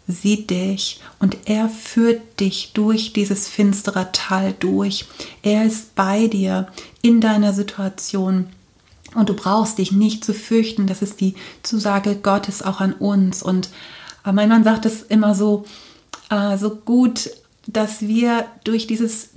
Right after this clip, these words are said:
finstere Tal durchwandern, dass wir uns es da nicht gemütlich machen oder uns ein Zelt aufschlagen oder Pause machen oder ein Haus bauen, sondern dass wir da, dass wir da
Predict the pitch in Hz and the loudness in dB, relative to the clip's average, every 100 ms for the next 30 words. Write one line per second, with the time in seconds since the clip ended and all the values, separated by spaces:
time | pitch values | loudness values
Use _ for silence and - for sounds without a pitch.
0 | _ _ - - 247 240 233 220 214 214 | _ _ -16 2 4 4 0 -8 -6 -4
1 | 208 208 233 254 254 196 190 190 190 185 | -4 -4 0 0 -2 -4 -2 -2 -2 -2
2 | 185 185 - - - - _ 226 226 240 | -4 -6 -10 -20 -20 -20 _ -2 0 2
3 | 254 247 247 233 - 208 226 - 226 208 | 2 4 4 2 -2 2 2 2 2 4
4 | 214 247 240 196 208 190 180 190 190 208 | 6 4 2 -2 -2 -2 -2 -2 -2 -2
5 | 208 214 214 - - 233 208 202 226 233 | -2 0 -2 -4 -4 0 0 0 0 0
6 | 233 190 196 - 196 185 185 185 190 185 | 0 -2 -4 -4 -2 0 0 0 0 -2
7 | - 208 208 202 - 214 233 226 202 190 | -4 -2 -2 -6 -4 -2 0 2 0 -2
8 | 202 190 196 196 208 196 202 196 - 220 | -2 -2 0 0 -2 0 0 0 -2 -2
9 | 233 233 - 185 185 190 196 - - - | 0 -2 -4 -4 0 0 -2 -6 -20 -4
10 | 220 226 233 226 - 214 202 190 196 - | 2 4 4 2 0 -2 2 2 2 -4
11 | - - - 202 196 208 202 196 | -20 -20 -4 -2 -2 -2 -2 -4